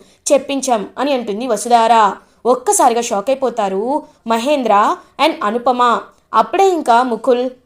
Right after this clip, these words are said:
"అవును సార్, వసుధార మేడం ఇచ్చిన ఐడియాతోనే ఇలా చేయడం జరిగింది. ఎందుకంటే రిషి సార్ ఇప్పుడు ఎక్కడున్నారో తెలియడం సేఫ్ కాదు. రిషి సార్ వాయిస్ ఖచ్చితంగా అందరికీ తెలుసు కాబట్టి రిషి సారే మాట్లాడారని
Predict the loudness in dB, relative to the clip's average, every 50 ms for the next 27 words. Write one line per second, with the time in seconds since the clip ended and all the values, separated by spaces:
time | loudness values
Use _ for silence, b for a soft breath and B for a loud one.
0 | _ 2 2 2 2 2 0 -2 -4 -4 -4 -6 _ _ _ _ _ -2 -2 0
1 | 0 2 2 4 4 4 2 2 0 0 0 0 -2 -4 -8 -12 -12 -10 -8 -6
2 | -4 -2 -2 0 0 -2 -2 -2 -4 -4 -4 -4 -4 -6 -6 -6 0 0 0 0
3 | 0 -2 -2 -2 -2 -2 -4 -4 -6 -4 -4 -6 -6 -8 -8 -10 -10 _ -6 -6
4 | -4 -4 -4 -4 -4 -4 -4 -4 -4 -4 -6 b b b b b -6 -4 0 0
5 | 0 2 2 2 0 0 -4 -2 0 0 0 0 0 -2 0 0 0 0 0 0
6 | 0 -2 0 0 -2 -2 -4 -6 -4 -4 -4 -6 -6 -4 -4 -2 -2 -2 -4 -6
7 | b b b b b b -6 -4 -4 -4 0 4 4 4 4 4 2 4 4 4
8 | 2 0 -4 -6 -8 -8 -8 -6 -6 -6 -2 2 2 2 2 2 0 -4 b b
9 | b b _ 0 0 0 0 0 -2 -2 -4 -4 -4 -2 -2 -2 -2 -2 0 2
10 | 2 2 2 0 -6 -8 -6 -6 -6 -6 -8 -8 -4 2 2 4 4 4 2 0
11 | -2 -2 -2 0 0 0 0 0 -2 -4 -6 -8 -10